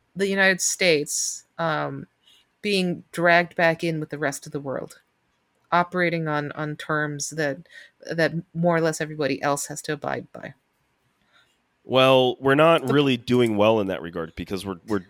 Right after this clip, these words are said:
Speaker 2: we're denying, you know, to the extent that we already are part of that world and have, like, some of the, we're, we're, we're actively trying to cut, tur-, turn ourselves away from the rest of the world.
Speaker 1: Sure. I didn't say it was gonna
Speaker 2: Yeah.
Speaker 1: be an easy or,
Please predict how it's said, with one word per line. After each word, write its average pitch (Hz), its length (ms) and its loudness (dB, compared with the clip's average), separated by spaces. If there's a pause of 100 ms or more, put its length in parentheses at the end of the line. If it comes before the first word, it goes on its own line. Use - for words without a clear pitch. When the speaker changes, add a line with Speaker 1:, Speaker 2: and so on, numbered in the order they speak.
Speaker 2:
we're 113 120 0
denying, 98 840 -2 (220)
you 113 100 0
know, 107 100 4
to 131 120 -6
the 127 100 0
extent 139 360 0
that 113 180 0
we 110 140 -2
already 107 500 -2 (540)
are 113 180 6
part 104 280 -2
of 90 100 -6
that 82 200 -6
world 85 200 -8
and 85 120 -10
have, 87 220 -6
like, 90 140 -2 (180)
some 104 220 -6
of 92 60 -6
the, 87 200 -4 (1300)
we're, 139 160 4
we're, 175 200 8
we're 247 100 10
actively 160 460 4
trying 110 260 0
to - 60 -10
cut, - 220 -12
tur-, - 160 -10 (140)
turn 131 260 2
ourselves 101 380 0
away 87 240 0
from 87 160 -10
the 69 100 -10
rest - 200 -12
of - 80 -18
the - 100 -16
world. - 200 -18 (560)
Speaker 1:
Sure. 359 440 0
I 208 120 4
didn't 302 180 2
say 254 140 4
it 226 40 6
was 202 140 0
gonna 202 160 -2
Speaker 2:
Yeah. 180 40 -2
Speaker 1:
be 180 140 -2
an 170 100 0
easy 180 440 -2
or, 151 240 -2